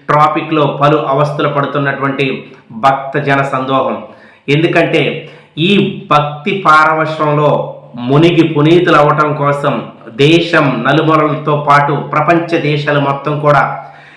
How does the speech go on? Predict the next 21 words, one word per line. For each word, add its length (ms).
ఇక్కడికి 360
విస్తృతంగా 1000
తండోపతండాలుగా 1120
లక్షలాదిగా 800
కోట్లాదిగా 720
ప్రజలు 380
ఇంకా 480
వస్తూనే 480
ఉన్నారు. 500
మరి 220
ఎందుకంటే 720
ఈ 180
యొక్క 220
మహాకుంభమేళ 1400
ఇప్పుడు 360
చూస్తే 520
మళ్ళా 500
నూట 460
నలభై 640
నాలుగు 400
సంవత్సరాలకి 1000